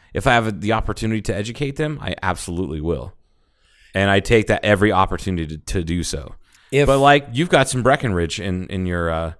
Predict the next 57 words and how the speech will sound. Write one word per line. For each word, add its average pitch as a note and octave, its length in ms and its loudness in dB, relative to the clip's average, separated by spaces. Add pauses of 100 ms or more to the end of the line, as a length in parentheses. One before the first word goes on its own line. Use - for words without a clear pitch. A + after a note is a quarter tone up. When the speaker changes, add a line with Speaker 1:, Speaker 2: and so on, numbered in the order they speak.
Speaker 2:
I G#2 120 -4
didn't A#2 200 -4
buy F2+ 180 -4
it. G2+ 60 0
Speaker 1:
in G#2 80 0
your, G#2 100 -2
I G#2 80 2
know, G#2 280 2
it - 20 -2
was F2+ 140 -2
Ed G#2 200 0
Mann G#2+ 240 0
did. E2 160 0
I'm D#2 120 -8
calling F#2+ 240 -2
you F#2+ 100 0
out, G2 300 0
Ed. E2 100 -2
Speaker 2:
Thanks E2+ 180 -4
a A2 40 -4
lot, F#2 180 -4
Ed. F2 380 -8
Appreciate G2 340 -10
that. F2+ 260 -8 (480)
Speaker 1:
And, A2 320 2
uh, G#2 300 2 (180)
Ed G#2+ 380 -2
probably A2 420 2
doesn't F#2+ 300 2
know F#2 200 2
that G2 160 -4
Breckenridge F#2 520 0
a F#2 140 0
few G2 200 -4
years F2 240 -2
ago, F2+ 220 -2
handful G2 320 -4
of F2+ 60 0
years E2+ 180 -4
ago, E2 160 -4
they F2 100 -2
were, E2+ 180 -2
uh, F2+ 200 -2
they F#2+ 80 2
were F2+ 140 0
Speaker 2:
I'm, - 40 -10 (140)
Speaker 1:
purchased A2 460 2 (200)
Speaker 2:
I'm C3 120 0
sure D3 260 4
he A2+ 80 6
doesn't. A2 240 2
Speaker 1:
one A#2 180 0
point G#2+ 120 -2
one G#2 240 2
billion G2 480 4
dollars F2+ 580 0 (420)
by, F2 600 2